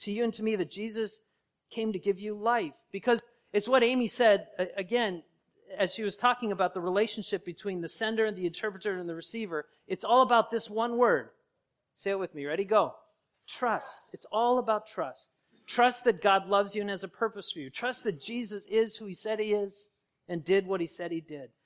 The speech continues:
Trust that the Holy Spirit of God is here to comfort you in stressful times and dance with you in joyful times.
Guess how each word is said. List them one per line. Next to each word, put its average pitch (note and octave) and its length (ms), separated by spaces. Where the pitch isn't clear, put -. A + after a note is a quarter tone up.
Trust A3+ 300
that A#3 120
the G#3 80
Holy B3 340
Spirit A#3 300
of F3+ 140
God F#3+ 220
is F3+ 140
here G3+ 140
to F#3 60
comfort A3 460
you A3 240
in F3 100
stressful G#3+ 1000
times G3+ 720
and D#3 260
dance G3 420
with F3 200
you F3 100
in D3 120
joyful D#3 420
times. - 800